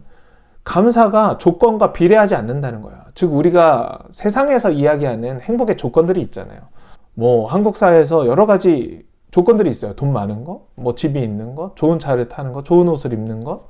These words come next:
뭐, 자녀들이 잘 되는 것, 부자가 되는 것, 뭐, 해외여행을 자주 다니는 것, 그것만 되면 "나는 행복해, 행복할 거야" 라고 사람들은 생각하지만 그런가요? 한국 정말 잘 살아졌고 정말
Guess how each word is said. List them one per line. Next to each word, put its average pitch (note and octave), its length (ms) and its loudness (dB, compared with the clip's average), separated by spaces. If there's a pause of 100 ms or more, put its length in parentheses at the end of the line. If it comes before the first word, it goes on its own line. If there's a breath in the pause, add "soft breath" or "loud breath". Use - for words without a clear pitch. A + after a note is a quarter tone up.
(300 soft breath)
뭐, C3 120 -2
자녀들이 C3+ 460 -4
잘 A#2 320 -2
되는 C3 260 -2
것, F3 220 -10
부자가 C#3 340 -4
되는 A2 260 -10
것, E3 140 -12 (680 soft breath)
뭐, B2 320 2
해외여행을 G3 600 2
자주 C#3+ 300 -6
다니는 A2+ 400 -10
것, - 260 -18
그것만 A#3+ 440 2
되면 A#3+ 420 -2 (480)
"나는 E3 220 0
행복해, G3 560 0 (180)
행복할 G3 380 -2
거야" G3 460 2
라고 A#2+ 180 -8
사람들은 C#3+ 320 -4
생각하지만 D3 760 -6 (420 soft breath)
그런가요? E3+ 560 0 (400 soft breath)
한국 B3 320 0
정말 F3+ 440 2
잘 C#3+ 180 -2
살아졌고 D#3 680 -4 (320)
정말 F3+ 500 2